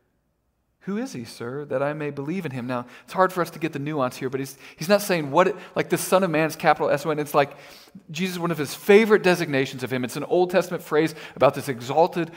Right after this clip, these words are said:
person who's gonna come, one like a son of a man, and he's gonna rule and reign. And so there's this context of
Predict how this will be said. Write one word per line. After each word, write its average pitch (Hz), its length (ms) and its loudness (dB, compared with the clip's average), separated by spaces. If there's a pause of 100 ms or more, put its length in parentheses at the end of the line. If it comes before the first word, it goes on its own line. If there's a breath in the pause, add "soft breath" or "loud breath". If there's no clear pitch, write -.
(140 loud breath)
person 147 280 0
who's 139 100 -4
gonna 135 160 -2
come, 151 300 0
one 165 180 4
like 165 200 0
a 147 40 -4
son 156 180 -6
of 147 100 -8
a 139 40 -8
man, 139 240 -2
and 131 80 -4
he's 123 100 -6
gonna 139 220 -2 (240 loud breath)
rule 180 360 6
and 151 180 2
reign. 160 180 4
And 147 100 -2
so 170 80 -4
there's 151 180 0
this 151 120 -4
context 190 560 0
of 135 140 -6